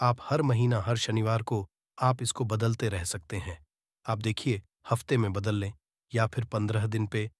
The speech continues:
या फिर एक महीने पे आप इसको बदल सकते हैं। जो ढीला कपूर, ढीला फिटगिरी है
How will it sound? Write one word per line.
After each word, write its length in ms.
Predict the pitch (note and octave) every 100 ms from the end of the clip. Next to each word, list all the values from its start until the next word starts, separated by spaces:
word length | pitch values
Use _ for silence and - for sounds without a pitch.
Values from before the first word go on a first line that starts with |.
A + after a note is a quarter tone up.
| _ C3
या 80 | A2
फिर 200 | B2 -
एक 200 | B2+ A#2+
महीने 300 | G#2+ G2 G#2
पे 240 | F2+ F#2 E2 _ _ -
आप 180 | A2 G#2+
इसको 220 | - F#2+
बदल 280 | G2 G#2 G2
सकते 340 | - - G2
हैं। 260 | E2+ F2+ - _ _ B2+
जो 100 | B2
ढीला 380 | G#2+ C3+ C#3+ A#2+
कपूर, 440 | A2 A#2 A2+ F#2
ढीला 360 | F2 C3+ B2+ G2
फिटगिरी 460 | B2 G#2 A2 G2
है 240 | E2 F2